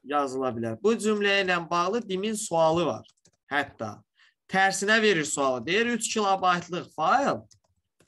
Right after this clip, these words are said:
səkkiz kilobaytlıq klasterə neçə dəfə yazıla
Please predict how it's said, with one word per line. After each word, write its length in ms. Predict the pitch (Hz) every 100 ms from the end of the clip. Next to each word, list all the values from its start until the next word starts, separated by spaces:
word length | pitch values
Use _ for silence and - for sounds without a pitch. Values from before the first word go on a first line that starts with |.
| _ _ _ _ _ - - _ _ _ _
səkkiz 640 | - 202 185 185 240 240
kilobaytlıq 880 | - 196 175 170 156 147 - 139 113 - _ _ _ -
klasterə 960 | 175 196 185 151 135 127 151 202 220 - _ _ _ _ _ _ _ _ _ -
neçə 380 | 175 180 226 208
dəfə 300 | 165 151 196
yazıla 380 | 180 151 139